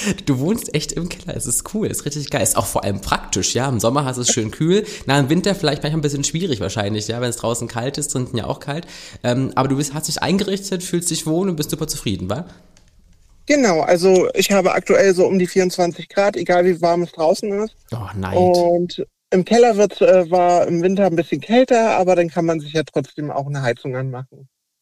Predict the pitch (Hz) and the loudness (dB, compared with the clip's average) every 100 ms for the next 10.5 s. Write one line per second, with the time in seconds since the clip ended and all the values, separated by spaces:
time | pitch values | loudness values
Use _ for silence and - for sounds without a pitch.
0 | - - 147 - - 127 139 170 - - | -20 -16 -16 -8 -4 0 0 0 -2 -4
1 | - 135 - 151 - - - - - - | -2 -4 -2 -4 -6 -12 -14 -20 -20 -20
2 | _ _ _ _ _ _ _ _ _ _ | _ _ _ _ _ _ _ _ _ _
3 | _ _ _ _ _ 180 196 - 226 - | _ _ _ _ _ -2 -2 0 0 2
4 | 190 156 147 143 143 _ _ _ _ _ | 0 2 0 -2 -10 _ _ _ _ _
5 | - - 104 101 101 117 113 101 101 - | -20 -8 -6 -4 -6 -4 -6 -6 -8 -8
6 | 101 98 - 131 135 110 104 113 117 107 | -6 -6 -6 -6 -6 -8 -6 -4 -4 -4
7 | 117 101 90 123 - 123 117 110 104 101 | -2 -2 -4 -4 -2 0 2 2 0 -2
8 | - 117 - - 92 - 92 95 95 - | -2 -2 -2 -4 -6 -6 -4 -2 -2 -4
9 | 98 - 104 98 95 95 - 202 - - | -6 -6 -2 -2 -2 -2 -2 -6 -6 -6
10 | - 214 147 226 | 0 2 4 4